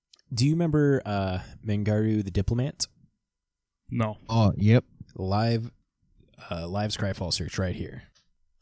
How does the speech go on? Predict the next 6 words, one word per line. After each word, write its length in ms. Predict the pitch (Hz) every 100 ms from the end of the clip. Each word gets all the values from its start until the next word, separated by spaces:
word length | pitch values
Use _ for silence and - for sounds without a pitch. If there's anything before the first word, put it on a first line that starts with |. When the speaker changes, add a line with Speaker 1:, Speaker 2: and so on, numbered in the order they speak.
| _ _
Speaker 3:
An 100 | 107
M 200 | 107 104
twenty. 360 | 113 113 98 98 _ _ _ _ _ _ _ -
Speaker 1:
Mangara 480 | 98 113 156 185
the 80 | 170
Diplomat 560 | 131 123 104 98 98